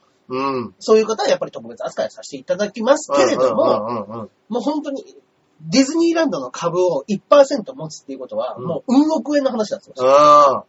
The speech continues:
Speaker 1: 確かに。
Speaker 2: その中での大株主だから、もう相当だって言ってましたよ。
Speaker 1: 相当でしょうね。
Speaker 2: はい。
Speaker 1: ただやっぱり、ディズニーランドの良さって、
Speaker 2: はい。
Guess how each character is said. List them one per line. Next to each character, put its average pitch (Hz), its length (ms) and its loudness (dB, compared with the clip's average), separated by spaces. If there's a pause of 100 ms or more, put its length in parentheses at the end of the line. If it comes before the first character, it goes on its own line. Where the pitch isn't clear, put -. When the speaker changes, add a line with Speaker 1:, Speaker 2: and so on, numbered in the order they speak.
(160)
Speaker 1:
確 - 20 -20
か - 100 -16
に。 - 40 -12
Speaker 2:
そ 262 220 0
の 349 100 2
中 381 220 0
で 262 100 -2
の 208 100 -2
大 202 200 2
株 214 220 2
主 165 180 -8
だ - 100 -10
か 104 80 -14
ら、 110 140 -10
も - 140 -14
う - 20 -12
相 277 440 2
当 349 180 0
だ - 100 0
っ - 20 -14
て - 80 -16
言 - 0 -
っ - 0 -
て - 60 -14
ま 107 60 -10
し - 60 -20
た - 60 -20
よ。 - 60 -20 (200)
Speaker 1:
相 175 440 2
当 196 240 -2
で 165 100 -2
し 123 100 -10
ょ 110 100 -8
う 104 40 -12
ね。 110 80 -10
Speaker 2:
は 113 120 -6
い。 - 60 -16 (640)
Speaker 1:
た 269 140 -8
だ 202 140 0
や 147 100 2
っ - 100 -16
ぱ 285 120 6
り、 190 80 -2
デ 143 240 -4
ィ 104 40 -16 (140)
ズ 170 120 -8
ニ 294 180 -4
ー - 20 -6
ラ 359 80 -2
ン 359 80 -2
ド 202 80 -4
の 139 80 -4
良 135 140 -2
さ 151 140 -10
っ - 40 -18
て、 120 320 -6
Speaker 2:
は 98 140 -12
い。 98 60 -20